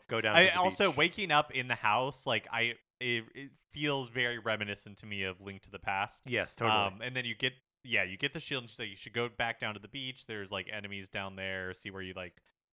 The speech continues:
Speaker 2: washed up." And
Speaker 1: Yeah,
Speaker 2: you
Speaker 1: see if you left any of your stuff. And you have to, like, kind of travel out through the village.
Speaker 2: Uh-huh.
Speaker 1: And I, this first encounter with the village, I'm counting as part of the, the intro.
Speaker 2: I think so, too.
Speaker 1: Um,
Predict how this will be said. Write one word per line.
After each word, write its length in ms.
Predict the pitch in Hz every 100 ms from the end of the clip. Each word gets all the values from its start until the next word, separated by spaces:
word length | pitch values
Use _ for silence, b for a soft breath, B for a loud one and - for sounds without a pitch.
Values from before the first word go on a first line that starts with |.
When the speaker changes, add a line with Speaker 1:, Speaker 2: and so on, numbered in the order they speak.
| -
Speaker 2:
washed 360 | 104 98 -
up." 240 | 107 95 - _ _
And 80 | 131
Speaker 1:
Yeah, 100 | 104
Speaker 2:
you 60 | 87
Speaker 1:
see 240 | - 139
if 80 | 127
you 100 | 139
left 180 | 120 123
any 160 | 113
of 60 | 107
your 100 | 107
stuff. 380 | - 107 95 - B B
And 80 | 131
you 60 | 143
have 100 | 143
to, 80 | 170
like, 200 | 143 -
kind 220 | 143 131
of 120 | -
travel 480 | - 139 147 151 156
out 320 | 127 120 120 -
through 380 | - 120 127
the 100 | 113
village. 460 | 101 110 104 98 95
Speaker 2:
Uh-huh. 440 | 113 117 110 98 98
Speaker 1:
And 340 | 135 127 117 - _ _ _ 131
I, 160 | 135 131 _ - 113
this 260 | 135 151 -
first 340 | - 185 180
encounter 340 | 147 131 123 117
with 100 | 110
the 60 | 110
village, 320 | 113 104 -
I'm 220 | 120 110 92
counting 440 | - 117 101 98 90
as 140 | 87
part 260 | - 104 92
of 220 | 92 82
the, 300 | 104 92 92 -
the 140 | 107
intro. 400 | 92 87 98 92 98
Speaker 2:
I 80 | 160
think 180 | 220 185
so, 120 | 131
too. 260 | - 104 90
Speaker 1:
Um, 340 | 110 101 98